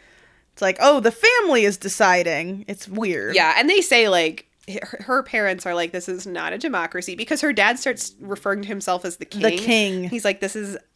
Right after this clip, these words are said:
Speaker 2: not a democracy. I make the decisions," which I'm like, "Okay, you and your wife should
Speaker 1: I
Speaker 2: make
Speaker 1: think,
Speaker 2: decisions,
Speaker 1: I think
Speaker 2: but
Speaker 1: they do
Speaker 2: okay."
Speaker 1: say that. And then
Speaker 2: Yeah.
Speaker 1: she's like,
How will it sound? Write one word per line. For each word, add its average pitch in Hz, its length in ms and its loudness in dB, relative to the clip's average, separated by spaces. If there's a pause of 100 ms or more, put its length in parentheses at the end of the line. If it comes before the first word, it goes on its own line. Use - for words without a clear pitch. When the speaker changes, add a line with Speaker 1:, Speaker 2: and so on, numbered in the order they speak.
Speaker 2:
not 170 300 -2
a 240 60 -2
democracy. 175 760 -2
I 165 280 -2
make 180 240 -4
the 185 60 -10
decisions," 160 420 -6
which 156 160 -8
I'm 160 80 -6
like, 160 200 -10
"Okay, 165 220 -14
you 170 220 -8
and 175 320 -8
your 196 300 -8
wife 403 280 -6
should - 80 -12
Speaker 1:
I - 40 2
Speaker 2:
make 233 60 -4
Speaker 1:
think, 359 200 4
Speaker 2:
decisions, 247 180 -4
Speaker 1:
I 277 80 4
think 370 160 0
Speaker 2:
but 349 60 4
Speaker 1:
they 269 60 2
do 208 100 -2
Speaker 2:
okay." 226 160 -4
Speaker 1:
say 190 180 4
that. 165 280 0
And 185 100 -10
then 185 80 -2
Speaker 2:
Yeah. 175 80 2
Speaker 1:
she's 214 160 -6
like, 190 240 0